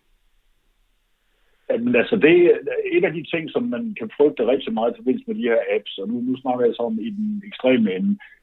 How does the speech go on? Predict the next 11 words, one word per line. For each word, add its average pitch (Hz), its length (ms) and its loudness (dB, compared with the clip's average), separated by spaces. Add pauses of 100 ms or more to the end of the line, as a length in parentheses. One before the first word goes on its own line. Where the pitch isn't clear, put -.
(120)
det 127 60 4
er 131 100 6
jo 131 100 2
trolling. 98 460 -2 (800)
Altså, 110 260 -4
det 110 120 -6
kan 127 100 2
jo 104 40 0
blive 117 160 0
enormt 135 360 2
sjovt 135 300 2